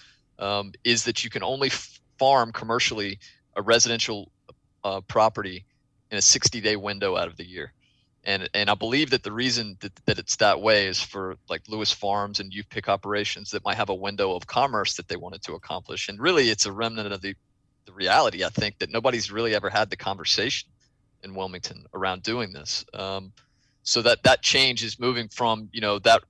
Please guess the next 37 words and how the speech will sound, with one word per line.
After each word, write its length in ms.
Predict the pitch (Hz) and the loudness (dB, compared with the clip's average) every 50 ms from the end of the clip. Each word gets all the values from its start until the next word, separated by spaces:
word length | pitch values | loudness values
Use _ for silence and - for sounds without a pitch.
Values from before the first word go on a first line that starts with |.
| _ | _
very 220 | - 120 117 113 110 | 0 2 2 2 2
restrictive 540 | 101 101 - - - 120 - - - - - | 2 2 2 2 2 0 -2 -4 -6 -2 2
posture 420 | - 110 110 107 - - 117 110 | 6 6 6 6 4 0 -4 -4
that 220 | 98 104 101 - | -4 -4 -4 -2
sixty-day 420 | - - 117 107 - - 101 104 104 | -2 -2 -2 -2 -4 -4 -2 -2 -2
window 320 | 92 101 104 101 101 98 | -2 -4 -2 -2 0 -2
to 100 | 95 95 | 0 0
sell 300 | 95 - - 117 104 101 | 2 2 4 4 4 2
what 160 | 95 90 - | 0 -2 -6
you 60 | - 85 | -8 -8
grow 400 | - 101 101 101 95 90 90 - - | -4 0 0 2 0 0 -4 -8 -12
is 100 | 101 - | -10 -6
not 160 | - 92 87 | -4 -4 -4
conducive 460 | - - - 85 92 90 - - 85 - | -6 -8 -10 -6 -4 -4 -4 -4 -4 -8
to 100 | - 107 | -8 -8
a 60 | 101 | -8
farm 400 | - - - 110 104 98 95 82 | -8 -6 -4 -4 -2 -2 -2 -2
at 80 | 85 | 0
all. 260 | 101 101 101 95 90 - - - _ _ _ _ _ | 2 2 2 0 -2 -6 -12 -20 _ _ _ _ _
Um, 420 | - 95 98 95 95 98 95 98 - _ _ _ | -6 -2 0 0 0 -2 -4 -10 -20 _ _ _
from 200 | - 117 107 104 | -8 -6 -4 2
that 380 | 123 123 123 127 117 104 - - | 6 8 10 10 8 6 4 0
to 340 | - - 127 110 110 104 98 | -2 -2 -2 -2 -6 -6 -6
the 160 | 101 110 104 | -2 0 0
allowance 580 | 104 101 101 107 113 117 120 113 98 - - - | 2 4 4 4 6 4 4 4 2 2 2 2
of 320 | - 104 101 101 95 92 - _ _ _ _ _ - | 2 0 0 0 -2 -6 -10 _ _ _ _ _ 0
urban 260 | - 120 123 127 120 | 2 2 2 2 0
mixed 240 | 120 117 - - - | 0 0 2 2 0
use, 400 | 110 107 117 127 - - - - | 0 -2 -4 -2 -2 -2 -2 -2
currently 420 | - - - 123 123 - - 117 | -4 -2 -2 -2 0 0 0 0
as 140 | 110 107 98 | 0 0 0
it's 180 | 104 90 - - | -2 -4 -4 -2
written, 280 | 110 104 - - 95 - | -2 -2 -2 -4 -6 -4
urban 280 | - 110 107 110 110 | -4 -2 -2 -4 -4
mixed 300 | 107 110 104 - - - | -6 -4 -2 -2 -2 -4
use 380 | 101 104 107 104 - - - - _ _ _ _ _ _ - | -4 -6 -6 -6 -4 -4 -6 -6 _ _ _ _ _ _ -8
to, 380 | - - 110 101 101 98 98 | -6 -6 -4 -6 -6 -8 -6